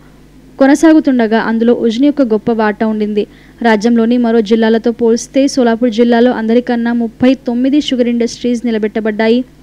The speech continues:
చెరుకు క్షేత్రం చాలా పెద్ద ప్రమాణంలో పెరిగిపోతూ దాని నుండి గ్రామీణ అర్థకారణ కూడా మారిపోతోంది. పుణె జిల్లా గురించి కూడా ఈ డ్యామ్ అంతగానే ముఖ్యమైనదిగా మారుతూ ఎన్నో ఉద్యోగాలకు డ్యామ్ నుండి నీరు ఇవ్వబడతాయి. పొలం వికాసంలో ఉద్యోగ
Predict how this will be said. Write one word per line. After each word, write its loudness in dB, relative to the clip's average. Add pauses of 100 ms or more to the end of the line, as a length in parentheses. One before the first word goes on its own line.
చెరుకు 0
క్షేత్రం -2
చాలా 0
పెద్ద -6
ప్రమాణంలో -2
పెరిగిపోతూ -2 (220)
దాని 4
నుండి 6
గ్రామీణ 2
అర్థకారణ 2
కూడా -2 (180)
మారిపోతోంది. 0 (220)
పుణె 4
జిల్లా 6
గురించి 2
కూడా 0
ఈ 2
డ్యామ్ 0 (120)
అంతగానే 4
ముఖ్యమైనదిగా 0
మారుతూ -2 (300)
ఎన్నో 4
ఉద్యోగాలకు 0
డ్యామ్ 0
నుండి 0
నీరు -2
ఇవ్వబడతాయి. -2 (480)
పొలం 4
వికాసంలో 0
ఉద్యోగ 0